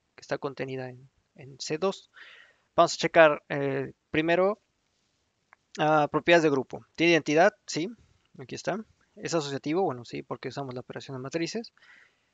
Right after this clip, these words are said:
¿Tiene inverso? Sí, porque el determinante es distinto de cero. Y, ah, ¿es cerrado? Igual, la misma condición, ¿no? Usamos el, el determinante,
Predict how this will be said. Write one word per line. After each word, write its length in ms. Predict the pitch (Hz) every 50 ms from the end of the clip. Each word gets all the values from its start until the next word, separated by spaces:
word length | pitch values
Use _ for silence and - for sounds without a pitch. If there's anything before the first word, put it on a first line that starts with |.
| _ _ _ _
¿Tiene 340 | - 160 165 165 165 165 - -
inverso? 760 | 160 156 156 156 165 175 175 175 - - 190 196 220 233 - _ _
Sí, 220 | - - 175 208
porque 220 | 202 - 156 - 147
el 80 | 135
determinante 540 | 139 - - 143 143 147 147 147 147 - 151
es 40 | 135
distinto 380 | 139 143 - - 143 135 -
de 80 | 147 139
cero. 320 | - - 160 165 196 233 - _ _ _ _ _ _ _ _ _ _ _ _ _ _ _ _ _ _
Y, 400 | 180 175 190 208 226 233 214 - _
ah, 420 | 165 165 160 156 156 151 151 - - _ _ _ _ _ _ _ _ _
¿es 180 | - 165 170 -
cerrado? 500 | - 208 196 196 196 196 208 226 262 269 _ _ _ _ _ _ _ _ _ _ _ _ _ _
Igual, 340 | - 143 147 156 147 143 131
la 60 | 135
misma 240 | 143 151 151 170 160
condición, 480 | - 151 135 127 127 - 135 127 123
¿no? 280 | 139 180 190 175 160 139
Usamos 420 | 127 147 - 151 147 147 135 - 135
el, 520 | 135 131 127 127 127 - - 127 135 131 _ _ _ _ _ _ _ _ _ _ _
el 200 | - 143 143 143
determinante, 720 | 131 147 135 - 147 139 143 147 156 165 165 - 202 220